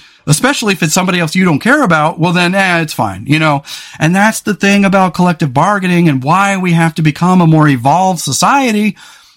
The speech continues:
is that we have to know the rules, we have to know the laws, and we have to know all the little ways in which, uh, society is trying to manipulate us, uh, into accepting less and less and less,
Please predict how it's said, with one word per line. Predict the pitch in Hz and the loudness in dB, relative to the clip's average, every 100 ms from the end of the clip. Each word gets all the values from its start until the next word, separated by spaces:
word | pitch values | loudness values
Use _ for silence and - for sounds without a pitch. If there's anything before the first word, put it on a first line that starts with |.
| - | -2
is | 156 | 0
that | 170 165 151 | 0 0 0
we | 254 | 2
have | 254 220 - | 4 0 0
to | 180 | 2
know | 175 202 202 190 175 - - | 2 4 2 2 -2 -6 -4
the | 165 | 0
rules, | 127 127 214 254 262 262 - - - _ | 2 2 2 2 2 0 -4 -10 -20 _
we | 156 202 | 0 2
have | 202 - | 2 2
to | 165 | 2
know | 156 147 | 4 4
the | 143 113 | 2 0
laws, | 117 165 226 233 220 220 - - - - | 0 2 2 2 0 -2 -8 -14 -18 0
and | 156 | 2
we | 233 | 4
have | 247 - | 2 2
to | 180 | 4
know | 175 214 233 202 165 - | 4 4 4 2 -2 -2
all | 170 196 233 226 220 | 0 2 2 2 2
the | 202 | 0
little | 196 202 196 | 2 2 2
ways | 170 196 220 208 175 | 2 2 4 4 4
in | 170 | 4
which, | 165 160 - - _ _ _ _ | 4 0 -2 -6 _ _ _ _
uh, | 160 156 - | 0 0 0
society | - 170 151 190 233 214 196 | -2 0 0 0 2 0 0
is | 180 156 | 0 0
trying | - 156 151 | 0 0 0
to | 127 | 2
manipulate | 131 226 294 262 185 151 | 4 2 4 2 2 2
us, | 135 135 - - _ _ _ _ _ _ _ - | 2 0 -4 -12 _ _ _ _ _ _ _ 0
uh, | 151 - _ _ _ _ - | 0 -2 _ _ _ _ -2
into | 202 220 220 208 | 0 2 2 0
accepting | 190 - 175 170 175 151 | 0 -2 -4 0 0 2
less | 156 170 156 | 2 0 0
and | 175 | 2
less | 147 139 196 | 2 2 2
and | 175 | 2
less, | 120 110 143 - | 2 0 -2 -6